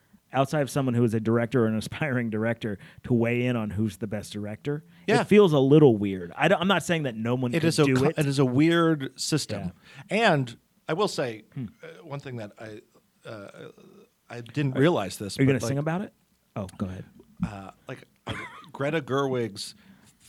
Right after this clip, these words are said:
Speaker 2: first, like, three mainstream solo movies have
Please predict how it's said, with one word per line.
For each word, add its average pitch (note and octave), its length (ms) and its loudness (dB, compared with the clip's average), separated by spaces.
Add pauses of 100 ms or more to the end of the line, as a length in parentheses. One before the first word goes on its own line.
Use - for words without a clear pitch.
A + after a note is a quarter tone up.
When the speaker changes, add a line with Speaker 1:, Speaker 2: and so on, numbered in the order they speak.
(220)
Speaker 2:
first, C#3+ 340 -8
like, B2+ 220 -6
three A#2+ 720 -4 (400)
mainstream A2+ 540 -6
solo A2 440 -4
movies G#2 460 -6
have G#2+ 140 -16